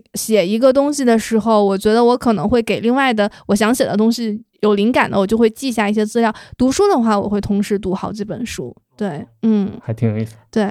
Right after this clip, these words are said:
Speaker 2: 好，那我们接下来来进行这个
Speaker 1: 好的。
Speaker 2: 快问快答的环节。
Speaker 1: 好的。
Speaker 2: 第一个问题是你怎么认识 Ulysses 的，以及你为什么选择它作为你的主力写作工具？其实前面有，有回答这个问题了，你有什么要补充的吗？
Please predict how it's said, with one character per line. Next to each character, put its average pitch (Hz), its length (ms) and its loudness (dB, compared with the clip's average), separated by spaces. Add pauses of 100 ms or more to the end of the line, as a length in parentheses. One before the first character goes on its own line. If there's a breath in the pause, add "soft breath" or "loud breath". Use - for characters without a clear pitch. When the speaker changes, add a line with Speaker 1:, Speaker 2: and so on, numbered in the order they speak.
Speaker 2:
好， 123 180 4
那 160 80 4
我 156 60 4
们 143 160 2
接 170 100 4
下 156 120 4
来 131 140 2
来 135 140 2
进 151 220 2
行 123 40 -4
这 220 200 4
个 110 80 0
Speaker 1:
好 113 60 0
的。 - 0 -
Speaker 2:
快 170 240 4
问 156 180 4
快 156 160 0
答 117 160 2
的 135 60 2
环 117 120 0
节。 104 60 -6
Speaker 1:
好 196 140 -2
的。 185 280 -2 (100)
Speaker 2:
第 208 100 6
一 220 40 8
个 202 60 8
问 180 160 4
题 139 160 0
是 143 320 0
你 131 180 0
怎 131 180 -2
么 101 140 -6
认 160 220 0
识 123 380 -4
Ulysses 107 520 -10
的， 107 140 -8
以 104 100 -8
及 113 280 -6
你 127 240 -4
为 135 180 -4
什 127 100 -10
么 117 80 -6
选 117 220 -10
择 104 100 -8
它 120 160 -6
作 123 140 -4
为 120 80 -4
你 110 140 -8
的 107 120 -8
主 101 200 -14
力 127 120 -8
写 117 160 -12
作 104 140 -12
工 107 140 -10
具？ 110 200 -12
其 165 140 -4
实 156 80 -2
前 156 160 -2
面 175 220 0
有， 117 280 -6
有 131 140 -2
回 127 160 -2
答 143 180 2
这 127 80 -4
个 131 40 -4
问 120 100 -4
题 117 80 -8
了， 104 140 -6
你 110 100 -6
有 123 180 -2 (140)
什 123 160 -6
么 117 80 -4
要 127 160 -2
补 113 160 -10
充 110 220 -8
的 110 60 -4
吗？ 107 180 -10